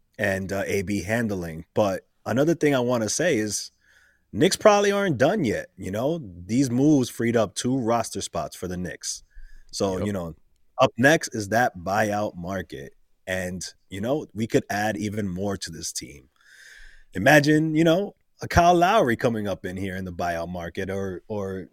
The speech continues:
Speaker 1: you know, others, you know, two roster spots, man, open, you know, they're
Speaker 2: Yep.
Speaker 1: gonna fill those spots.
Speaker 2: They
Speaker 1: You
Speaker 2: have
Speaker 1: know,
Speaker 2: to.
Speaker 1: I
Speaker 2: You know, it's, it's a good point.
Speaker 1: Yeah,
Speaker 2: Kyle
Speaker 1: I
Speaker 2: Lowry,
Speaker 1: mean
Speaker 2: I mean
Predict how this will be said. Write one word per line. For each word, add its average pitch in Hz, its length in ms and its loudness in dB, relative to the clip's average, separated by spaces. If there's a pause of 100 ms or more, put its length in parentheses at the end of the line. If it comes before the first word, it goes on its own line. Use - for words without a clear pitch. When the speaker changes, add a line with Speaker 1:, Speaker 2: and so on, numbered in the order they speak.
Speaker 1:
you 113 80 -4
know, 92 160 -2 (100)
others, 110 580 0 (1000)
you 107 120 -4
know, 82 420 -8 (840)
two 123 160 0
roster 156 400 4
spots, 190 420 2
man, 208 400 0
open, 214 580 2 (200)
you 113 120 -2
know, 127 200 4
they're 117 120 4
Speaker 2:
Yep. 107 100 2
Speaker 1:
gonna 98 120 -4
fill 107 240 -2
those 87 200 -8
spots. 85 520 -8 (760)
Speaker 2:
They 82 80 -6
Speaker 1:
You 92 60 -2
Speaker 2:
have 131 280 0
Speaker 1:
know, - 0 -
Speaker 2:
to. 117 160 4
Speaker 1:
I - 20 -2
Speaker 2:
You 85 60 -8
know, 110 100 -2 (280)
it's, - 460 -16 (1000)
it's - 140 -12
a 123 60 -6
good 117 120 -2
point. 143 220 0
Speaker 1:
Yeah, 190 140 8
Speaker 2:
Kyle 110 180 4
Speaker 1:
I 131 80 6
Speaker 2:
Lowry, 101 160 4
Speaker 1:
mean 85 60 0
Speaker 2:
I - 20 -2
mean 80 280 -6